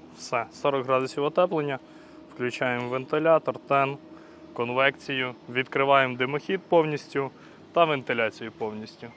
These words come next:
Ось заслінка регуляції димоходу зверху у нас в такому положенні відкрита, в такому закрита. Ми відкриваємо. Так само заслінка вентиляції у нас закрита в такому положенні,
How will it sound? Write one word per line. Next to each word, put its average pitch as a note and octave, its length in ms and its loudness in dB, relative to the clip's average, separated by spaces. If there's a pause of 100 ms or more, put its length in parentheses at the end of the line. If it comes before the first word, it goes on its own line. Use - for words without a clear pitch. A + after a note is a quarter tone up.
(140)
Ось D3+ 320 -6
заслінка B2 580 -2
регуляції B2+ 540 -2
димоходу D#3+ 520 -2
зверху E3+ 400 0
у D3+ 40 -4
нас C#3+ 260 -8 (500)
в - 20 -20
такому C#3 300 -4
положенні C#3+ 460 -4
відкрита, E3 420 -4
в B2 40 -16
такому B2+ 320 -6
закрита. A2 440 -8 (120)
Ми C#3+ 140 -4
відкриваємо. D#3+ 680 0 (1500)
Так C#3 140 -6
само F3 340 4 (1200)
заслінка C#3+ 560 2
вентиляції C3 640 0
у B2 40 -6
нас B2+ 160 0
закрита E3 400 0
в E3 60 0
такому D#3+ 260 0
положенні, B2+ 560 0